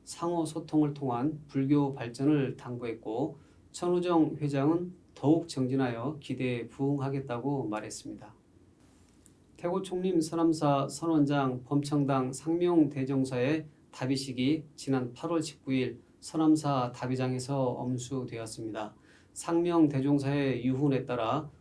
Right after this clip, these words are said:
조촐하게 치러진 연결식에서 선암사 주지 시각스님은 우리 종단뿐만 아니라 호남 불교계에서도 큰 스님의 입적을 너무 안타깝게 생각하고 있다며,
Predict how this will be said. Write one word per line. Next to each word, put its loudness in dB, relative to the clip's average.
조촐하게 0
치러진 -2
연결식에서 -4
선암사 -2
주지 -8
시각스님은 -2
우리 6
종단뿐만 4
아니라 -2
호남 2
불교계에서도 -2
큰 -2
스님의 2
입적을 -2
너무 0
안타깝게 0
생각하고 -4
있다며, -4